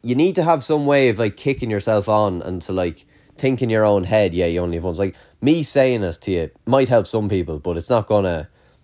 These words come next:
you know, all this stuff of yolo and you, "Oh, you should chase your dreams" and stuff like that. But, like, that's all empty without, without some bit of, "Yeah, but why should I do it?" Or why should, you know, why, you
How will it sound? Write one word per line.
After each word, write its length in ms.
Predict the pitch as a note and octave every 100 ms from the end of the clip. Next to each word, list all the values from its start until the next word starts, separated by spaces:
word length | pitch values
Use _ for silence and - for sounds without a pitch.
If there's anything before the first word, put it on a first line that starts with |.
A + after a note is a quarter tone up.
| _ _ _ -
you 80 |
know, 140 | G2+ F2
all 140 | G#2+
this 160 | G#2+ -
stuff 180 | A2 F#2
of 100 | F2+
yolo 400 | G#2 G2+ G2 F#2
and 120 | F2+
you, 80 | F#2
"Oh, 100 | G2+
you 120 | F#2
should 180 | - E2+
chase 300 | G#2+ G#2 G2
your 100 | D#2+
dreams" 320 | G2 G#2 F2+
and 60 | E2
stuff 140 | F#2
like 60 | G2+
that. 140 | G2+
But, 60 | B2
like, 140 | B2
that's 220 | F3 E3
all 240 | D3 B2 -
empty 400 | A#2+ A#2+ - F2
without, 420 | E2+ F2+ E2 - _ _ _ _
without 280 | A2+ A2 G2
some 300 | - A2+ G#2
bit 140 | G2
of, 340 | F#2 D#2 - - _ _ _ _ _
"Yeah, 100 | A2+
but 120 | G#2+
why 180 | A#2+ C3+
should 180 | - G#2+
I 80 | F2+
do 200 | F#2 D#2+
it?" 100 | E2+
Or 80 |
why 240 | F2+ A2+ A2+
should, 260 | - G#2
you 60 | F#2
know, 320 | G2+ F2 C2+
why, 260 | - G#2+ A#2
you 260 | A2 G2